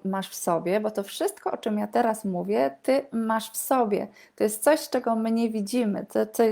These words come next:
gdybym ja jako psycholog, szukający odpowiedzi na pytanie, kim ty jesteś, jaka jest twoja osobowość, jaka jest struktura twoich wartości, z twoich potrzeb,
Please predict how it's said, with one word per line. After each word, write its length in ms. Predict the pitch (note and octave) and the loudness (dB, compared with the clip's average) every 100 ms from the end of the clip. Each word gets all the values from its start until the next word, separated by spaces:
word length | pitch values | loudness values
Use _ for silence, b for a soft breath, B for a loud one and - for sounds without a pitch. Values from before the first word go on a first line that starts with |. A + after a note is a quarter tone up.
| G#3+ | 0
gdybym 540 | - G3+ G#3 G#3 G#3 G3+ | -8 -4 0 2 2 2
ja 160 | A3 | 4
jako 240 | A3+ G#3 F#3 | 2 2 -4
psycholog, 720 | - - A3 G#3+ G3 G3 - B B B | -2 0 6 6 6 2 -4 B B B
szukający 480 | - G#3 A3 A#3 A3+ | -4 4 4 4 2
odpowiedzi 380 | G#3 G3+ G3+ G3+ | 2 -2 -2 0
na 120 | G3 | 0
pytanie, 600 | G3 F#3+ G3 G3 F#3+ F3+ | -2 -2 0 0 -2 -2
kim 260 | - G#3 | -4 -4
ty 100 | G#3 | 0
jesteś, 340 | G3+ G#3+ G#3+ G3+ | 0 0 -2 -4
jaka 200 | F#3+ F#3 | -2 -2
jest 180 | F#3 - | -2 -2
twoja 200 | G3+ G3 | -2 0
osobowość, 520 | F#3+ G3 A3+ A#3 F#3 | 0 0 0 0 -2
jaka 220 | F3+ F#3+ | 0 0
jest 200 | F#3+ - | 0 -4
struktura 360 | - G3 A3+ G#3+ | -6 -4 -2 0
twoich 280 | A3+ A#3+ | 0 0
wartości, 540 | A#3+ C4+ - D4 C#4+ G#3 | 0 -2 2 2 0 -6
z 60 | |
twoich 300 | - - G#3 | -4 -4 -4
potrzeb, 400 | - C#4+ D4 C4 | 0 0 2 -2